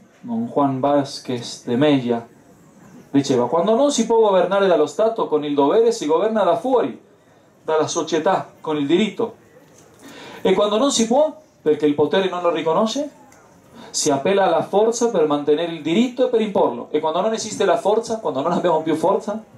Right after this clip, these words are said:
piegarsi, no. Allora si va anche alla ca-, alle catacombe o a un circo, ma non si cade in ginocchio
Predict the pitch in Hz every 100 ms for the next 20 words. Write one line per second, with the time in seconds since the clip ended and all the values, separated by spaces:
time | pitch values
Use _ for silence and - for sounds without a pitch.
0 | - _ _ _ _ - 143 147 196 190
1 | - 143 113 - _ _ _ - 143 139
2 | - - _ _ - - - - - 139
3 | 214 269 226 - - _ - 143 160 175
4 | 170 - 135 147 131 127 - - 143 135
5 | 135 143 147 226 254 233 226 175 185 208
6 | 220 175 - 110 127 196 233 - 196 208
7 | 202 202 196 175 156 147 139 143